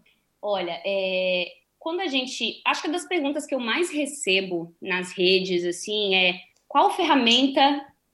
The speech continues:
que é ideal pra eu me organizar? Qual que é a melhor ferramenta pra eu me organizar? Qual que é a melhor metodologia pra, pra eu me organizar?"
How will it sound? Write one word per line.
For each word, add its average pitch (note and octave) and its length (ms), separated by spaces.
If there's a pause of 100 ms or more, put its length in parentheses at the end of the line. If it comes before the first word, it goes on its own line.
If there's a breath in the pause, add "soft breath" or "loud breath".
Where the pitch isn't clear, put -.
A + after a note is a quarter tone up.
(200)
que A#3 480 (220)
é A#3 160
ideal A3+ 400
pra A3+ 100
eu G#3 80
me G3+ 80
organizar? G3 560
Qual A3 140
que A3+ 80
é C4 60
a - 20
melhor G#3 540
ferramenta E3+ 600
pra E3 100
eu D#3+ 60
me E3 80
organizar? E3+ 480
Qual F#3 100
que - 100
é - 20
a G#3+ 60
melhor F#3+ 420
metodologia F#3 880
pra, - 120 (540 soft breath)
pra F3 140
eu E3+ 100
me F3 140
organizar?" E3+ 560